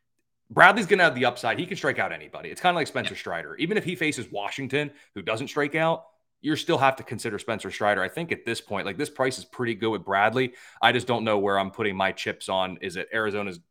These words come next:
Speaker 1: dominance against lefties or Taj Bradley's dominance against, uh, left-handed hitters?
Speaker 2: I think my worry with Bradley is what you mentioned,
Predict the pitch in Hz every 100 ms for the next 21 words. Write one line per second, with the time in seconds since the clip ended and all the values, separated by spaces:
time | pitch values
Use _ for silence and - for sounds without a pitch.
0 | _ - 95 98 95 87 90 87 - 113
1 | - 113 107 - - 98 95 90 - 95
2 | - 98 87 87 90 82 82 - 85 82
3 | - - _ _ _ 82 76 80 - 87
4 | 65 - - 50 - - _ _ _ 135
5 | 127 185 185 185 156 117 120 127 131 139
6 | 143 147 - 143 143 135 143 147 139 -
7 | 120 120 117 113 110 101 - _ _ _
8 | _ 110 117 120 - 120 110 101 110 -
9 | 123 123 120